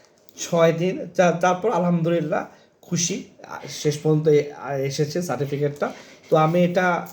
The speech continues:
এ, খামটা আমি কাটি, কারণ আমি এখন খুলি নাই খামটা। তারপর আমি জানি, কারণ এই খামই আমার কাছে আসার কথা, সুতরাং আমি জানি এটার মধ্যে কী আছে। তা আমি খামটা থেকে বের করে বার্থ সার্টিফিকেট এক্সাম্পল দেখাই। এটা তাদের জন্য basically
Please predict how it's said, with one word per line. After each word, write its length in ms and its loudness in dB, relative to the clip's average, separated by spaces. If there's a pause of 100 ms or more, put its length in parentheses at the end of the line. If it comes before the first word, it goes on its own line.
এ, 420 -2 (100)
খামটা 280 -2
আমি 160 -2
কাটি, 460 -2
কারণ 200 -2
আমি 140 0
এখন 180 -2
খুলি 320 0
নাই 240 -2 (560)
খামটা। 460 -4 (200)
তারপর 220 0
আমি 140 0
জানি, 360 0
কারণ 280 -2 (500)
এই 240 0
খামই 300 -4
আমার 200 0
কাছে 200 -4
আসার 200 -4
কথা, 160 -4
সুতরাং 200 -2
আমি 220 -2
জানি 260 0
এটার 180 -2
মধ্যে 340 -4 (480)
কী 140 2
আছে। 280 -2
তা 120 0
আমি 340 0 (180)
খামটা 540 -2 (680)
থেকে 200 -2
বের 240 4 (100)
করে 200 4
বার্থ 260 -4
সার্টিফিকেট 360 -2
এক্সাম্পল 520 0
দেখাই। 320 -4
এটা 220 -2
তাদের 360 -4
জন্য 180 0
basically 600 2